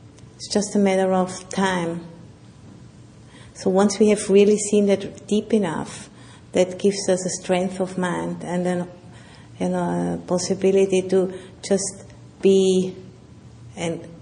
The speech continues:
be still and, and contain a surge of anger, for example, or a surge of lust.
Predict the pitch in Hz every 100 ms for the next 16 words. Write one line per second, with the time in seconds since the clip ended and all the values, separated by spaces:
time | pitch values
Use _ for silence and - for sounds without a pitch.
0 | - - - - 202 196 - 196 185 180
1 | 160 180 175 175 175 - - - - -
2 | - - - - - - - - - -
3 | - - - - - 180 - 185 185 180
4 | 190 185 185 165 170 - - - - -
5 | - - - - - - - - - -
6 | - - - - - - - - 185 -
7 | 185 160 - 175 151 165 156 160 - 156
8 | - - 156 147 - 151 - - - -
9 | - - - - 175 170 - 165 156 -
10 | 165 165 156 151 - - - -